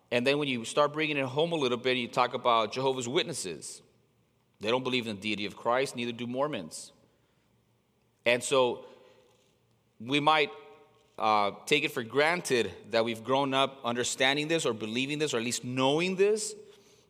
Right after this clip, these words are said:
but you should know that most people in the world do not accept the concept or the doctrine of a triune God in the Christian faith.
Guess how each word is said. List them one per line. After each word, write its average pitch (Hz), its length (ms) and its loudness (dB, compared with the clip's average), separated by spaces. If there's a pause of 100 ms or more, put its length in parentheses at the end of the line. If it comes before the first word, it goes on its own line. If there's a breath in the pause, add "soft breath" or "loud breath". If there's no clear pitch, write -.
but 117 280 0
you 135 100 0
should 147 180 0
know 147 200 2
that 117 320 2 (160)
most 160 580 2
people 110 360 -4
in 95 80 -6
the 95 80 -8
world 92 400 -6 (140)
do 107 80 -8
not 98 400 -2
accept - 520 -8 (720 soft breath)
the 90 340 -12 (1300)
concept 120 560 0
or 110 120 -4
the 101 100 -4
doctrine 107 500 0
of 92 80 -10
a 95 60 -8
triune 104 560 -4
God 87 320 -6 (340)
in 101 80 -12
the 92 80 -12
Christian 98 360 -10
faith. 87 340 -8